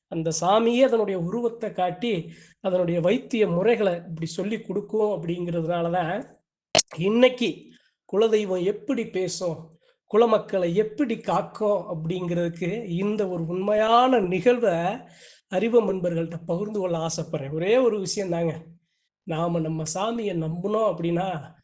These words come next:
மலையம்புட்டு நோயா இருந்தாலும் அதை அழகா நமக்கு மாத்தி கொடுத்து நம்ம உடலை சீராக்கும்.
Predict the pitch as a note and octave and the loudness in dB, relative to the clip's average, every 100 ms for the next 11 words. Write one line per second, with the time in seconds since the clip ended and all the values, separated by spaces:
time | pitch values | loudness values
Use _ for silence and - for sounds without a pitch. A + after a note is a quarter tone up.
0 | _ _ _ E3+ D#3+ F3+ A3 A3 A3+ C4 | _ _ _ -2 2 4 4 4 2 -2
1 | A3+ F#3 F#3+ A3 A#3 A3 F#3+ F3+ F#3+ G3 | 0 0 4 6 6 6 2 -2 -2 0
2 | F#3+ F#3+ E3+ D#3+ G3 - - _ _ - | 0 0 0 -2 -6 -10 -20 _ _ -10
3 | E3 D3+ E3 G3+ A3 F#3+ E3+ E3 E3 D#3 | -6 -2 2 2 2 0 -2 -4 -4 -2
4 | F3 - G3+ E3+ F3+ E3 E3 E3+ F#3 E3+ | -4 -6 -10 -8 -6 -6 -4 -4 -4 -10
5 | F#3+ D#3+ D#3 D3+ E3+ G#3 F#3 - - A#3 | -10 -8 -6 -4 -2 -2 -2 -4 -4 -2
6 | A3+ E3 - - - | -2 -2 -8 -18 -20